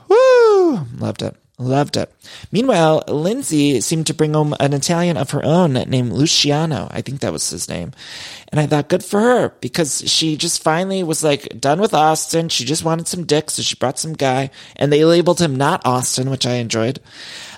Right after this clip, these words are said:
Uh, and then meanwhile, Austin is arm wrestling with Luke, and the episode ends. And that's what I love about Luke. It's like, he just wants to arm wrestle and make some syrup. So God bless him. He's a simple man.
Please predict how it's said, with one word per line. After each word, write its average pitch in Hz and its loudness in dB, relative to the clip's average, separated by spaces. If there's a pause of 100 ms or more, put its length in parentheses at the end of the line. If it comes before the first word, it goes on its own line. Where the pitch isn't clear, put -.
(100)
Uh, 147 2
and 160 2
then 160 0
meanwhile, 170 2
Austin 135 0
is 131 0 (100)
arm 151 0
wrestling 147 0
with 139 -2
Luke, 170 2
and 135 0
the 131 0
episode 139 0
ends. 90 -4 (340)
And 143 -4
that's 202 0
what 226 2
I 190 4
love 175 2
about 165 2
Luke. 190 2
It's 131 -2
like, 139 0
he 208 -4
just 240 -2
wants 196 0
to - -6
arm 185 2
wrestle 185 2
and 147 -4
make 156 0
some 143 -6
syrup. - -2 (460)
So - 0
God 190 2
bless - 0
him. 117 -2
He's 113 -4
a 101 0
simple 190 -2
man. 170 -2